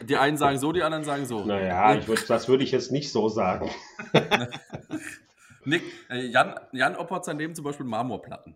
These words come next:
Speaker 1: ne?
Speaker 2: Genau. Der, der, der Kreation,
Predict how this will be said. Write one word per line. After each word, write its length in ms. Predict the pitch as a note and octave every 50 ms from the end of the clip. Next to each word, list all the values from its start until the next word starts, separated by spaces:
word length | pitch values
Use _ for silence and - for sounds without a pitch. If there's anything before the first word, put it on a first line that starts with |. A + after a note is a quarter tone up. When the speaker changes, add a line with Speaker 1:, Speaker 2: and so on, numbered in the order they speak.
| _ _
Speaker 1:
ne? 200 | G#2+ A#2 - - - - - - _ _
Speaker 2:
Genau. 280 | - F#3 F3 - - - - - _ _ - _ _ _ _ _ _ _ -
Der, 200 | A#2+ A#2 A2+ G#2
der, 580 | A2 G#2+ G#2+ G2+ G2+ G2 G2 F#2+ E2+ - _ _ _ _ _ _ _ _ _
der 120 | - A2+ A2
Kreation, 760 | - - C3+ C3+ B2+ B2 - - D3 E3 F3 F3 D#3+ D#3+ D#3